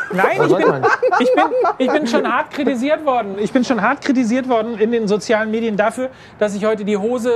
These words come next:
Speaker 1: äh, meines Sohnes nicht anhabe. Ich hab keine Stiefel an. Ich hab mich einfach ganz normal angezogen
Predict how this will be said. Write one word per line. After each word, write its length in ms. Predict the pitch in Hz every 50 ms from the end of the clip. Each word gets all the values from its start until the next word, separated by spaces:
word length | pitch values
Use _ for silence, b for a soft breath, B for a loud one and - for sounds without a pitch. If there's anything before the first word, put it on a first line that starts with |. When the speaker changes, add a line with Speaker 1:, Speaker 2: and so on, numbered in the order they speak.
| 240 220 -
Speaker 1:
äh, 80 | 202
meines 360 | 196 202 196 196 196 170 -
Sohnes 340 | - 233 277 277 254 233 -
nicht 220 | 240 233 214 233 196
anhabe. 460 | 214 220 196 202 208 208 208 202 190
Ich 180 | 202 - -
hab 120 | 226 220 -
keine 240 | - 214 208 202 180
Stiefel 420 | - - - 254 269 - 277 233
an. 180 | 208 202 214 214
Ich 160 | 185 175 233
hab 80 | 240
mich 160 | 240 233 226 220 -
einfach 400 | 190 233 320 370 - - 277 277 - B B B B B -
ganz 260 | 190 247 339 330 -
normal 400 | 302 277 262 240 226 226 226 226
angezogen 680 | 190 202 247 277 240 180 - - 170 160 147 170 233